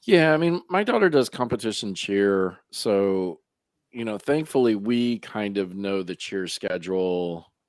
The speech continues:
and we usually get the cheer schedule, I think, in, like, um, October-ish. So we know where we're gonna be out of town, um, 'cause we, there, we always do two that,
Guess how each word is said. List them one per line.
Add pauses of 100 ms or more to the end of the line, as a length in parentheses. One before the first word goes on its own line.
(120)
and (1160)
we
usually
get
the
cheer
schedule,
I
think,
in,
like,
um, (520)
October-ish. (420)
So
we
know
where
we're
gonna
be (300)
out
of
town, (380)
um,
'cause
we, (760)
there,
we
always
do
two
that,